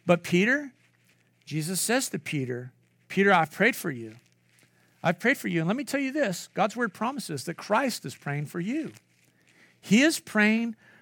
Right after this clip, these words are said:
for you. And now Jesus warns them. As this night goes on, that things are about to change.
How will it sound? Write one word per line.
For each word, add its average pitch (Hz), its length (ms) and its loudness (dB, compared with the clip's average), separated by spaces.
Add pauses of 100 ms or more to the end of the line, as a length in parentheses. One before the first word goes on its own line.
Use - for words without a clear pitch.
for - 200 2
you. 220 360 4
And 143 120 -2
now 214 160 6
Jesus 254 520 4
warns 269 380 6
them. 143 300 -2 (2750)
As 175 160 4
this 233 180 0
night 262 220 4
goes 262 280 6
on, 269 240 4
that 196 160 6
things 247 380 2
are 247 120 8
about 226 360 6
to 226 80 2
change. 226 720 2